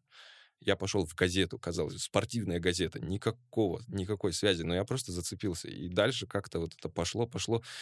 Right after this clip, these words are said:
То есть ты должен прийти к своей мечте готовым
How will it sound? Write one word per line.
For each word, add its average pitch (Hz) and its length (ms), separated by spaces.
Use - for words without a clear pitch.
То 120 80
есть - 160
ты 139 100
должен 120 460
прийти 104 600
к - 60
своей 95 360
мечте 139 480
готовым 104 640